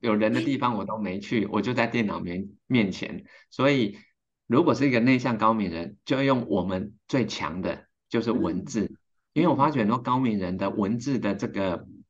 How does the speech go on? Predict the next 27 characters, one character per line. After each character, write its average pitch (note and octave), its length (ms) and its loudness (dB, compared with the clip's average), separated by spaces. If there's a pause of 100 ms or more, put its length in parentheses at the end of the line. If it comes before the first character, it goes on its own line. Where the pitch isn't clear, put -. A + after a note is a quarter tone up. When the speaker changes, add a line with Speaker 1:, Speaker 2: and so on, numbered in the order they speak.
(200)
Speaker 1:
解 F2+ 200 0
析 A#2+ 180 0
度 A2+ 200 2
是 A2+ 120 -4
很 - 240 -8
高 F2+ 240 0
的。 F#2 320 -6
我 G#2 100 -4
们 A2+ 120 4
在 D#3 80 2
描 A#2 240 2
述 A#2+ 220 0
一 - 20 0
件 A#2+ 200 -2
事 A#2 200 -2
情、 F2 340 -8 (160)
描 G#2+ 160 0
述 C#3+ 140 0
一 - 20 0
个 A#2+ 120 0
感 F2+ 260 -2
觉， F2 300 -4 (240)
我 - 100 -4
们 A2 80 2
是 E3 120 4
可 C3 160 -4
以 G2 280 -4